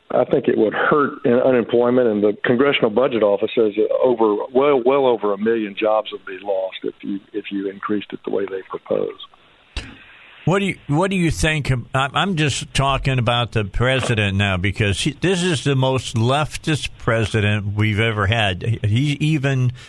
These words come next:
Speaker 2: surpasses F D R as far as coming up with all this progressive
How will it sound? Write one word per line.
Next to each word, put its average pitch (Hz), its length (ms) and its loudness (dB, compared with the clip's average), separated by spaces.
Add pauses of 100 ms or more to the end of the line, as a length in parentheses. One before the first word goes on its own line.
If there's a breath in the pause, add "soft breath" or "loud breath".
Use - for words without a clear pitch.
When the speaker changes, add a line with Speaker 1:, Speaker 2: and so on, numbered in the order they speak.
(120)
Speaker 2:
surpasses 120 880 0
F 107 320 0
D 101 200 0
R 82 420 0
as 95 220 -2
far 98 400 0
as 95 140 -6
coming 101 340 0
up 95 180 -2
with 95 160 -2 (380 loud breath)
all 104 180 0
this 101 220 -2
progressive 95 1040 0